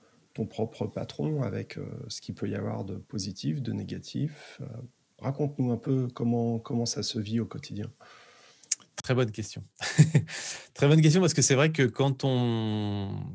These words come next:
Speaker 2: quand on rentre pas dans le détail, généralement, on va donner une image très positive parce que c'est vrai que c'est chouette, c'est vrai que on fait ce qu'on aime, euh, on est libre de choisir nos horaires. Si, euh, si demain, euh, j'ai un, j'ai, euh,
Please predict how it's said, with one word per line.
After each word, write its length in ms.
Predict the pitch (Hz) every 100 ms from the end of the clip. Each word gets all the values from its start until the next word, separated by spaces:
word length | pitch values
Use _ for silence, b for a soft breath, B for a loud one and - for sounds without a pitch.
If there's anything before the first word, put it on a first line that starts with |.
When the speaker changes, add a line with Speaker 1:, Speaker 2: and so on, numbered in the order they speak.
| 98
Speaker 2:
quand 200 | 110 131
on 40 |
rentre 180 | 147 156
pas 100 | 160
dans 120 | 135
le 80 | 120
détail, 560 | 113 101 131 156 156 -
généralement, 920 | 98 120 120 113 117 123 139 147 139
on 240 | 110 107
va 120 | 101
donner 200 | 104 104
une 80 | 113
image 360 | 107 117 110 -
très 280 | - - 113
positive 520 | 117 104 101 104 85 _ _
parce 180 | 87 -
que 320 | 110 113 104 b b b
c'est 160 | - 92
vrai 180 | 123 143
que 60 |
c'est 120 | 151
chouette, 320 | 127 127 135 143
c'est 140 | 110
vrai 200 | 98 113
que 340 | 110 110 110 - _
on 100 | 101
fait 160 | 95 -
ce 80 | -
qu'on 140 | 98
aime, 360 | 123 139 143 131 B B B B -
euh, 520 | 90 90 90 90 95
on 180 | 110 117
est 340 | 117 113 110
libre 260 | 107 117 117
de 80 | 110
choisir 400 | - 101 101 101
nos 180 | 95 98
horaires. 400 | 110 135 143 120
Si, 360 | - - 110
euh, 260 | 98 90 87 - b b b _
si 220 | - -
demain, 480 | 117 117 117 127 127
euh, 200 | 113 110
j'ai 200 | 101 107
un, 560 | 107 104 98 101 101 98
j'ai, 240 | 101
euh, 80 | 98